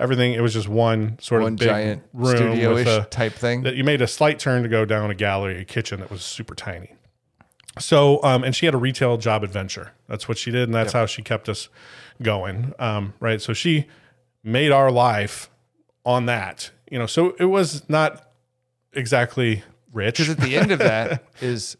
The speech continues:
Speaker 2: is you had a sister. It's like, that was
Speaker 1: After
Speaker 2: right?
Speaker 1: she married.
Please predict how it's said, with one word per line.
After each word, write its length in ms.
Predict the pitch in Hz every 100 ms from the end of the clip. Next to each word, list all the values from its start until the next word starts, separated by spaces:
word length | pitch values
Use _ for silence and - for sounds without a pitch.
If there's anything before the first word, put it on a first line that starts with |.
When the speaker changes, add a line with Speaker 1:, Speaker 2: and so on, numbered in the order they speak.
| _ _ _ _
Speaker 2:
is 320 | 123 113 104 127
you 100 | 123
had 100 | 104
a 80 |
sister. 360 | 92 147 - 95
It's 160 | 87 - _ _ _ _
like, 340 | 110 95 - _ _
that 120 | 123
was 200 | 123 117 - _ _ _ _ _
Speaker 1:
After 340 | 135 131 - -
Speaker 2:
right? 140 | 120
Speaker 1:
she 120 | 131
married. 460 | 120 107 95 110 117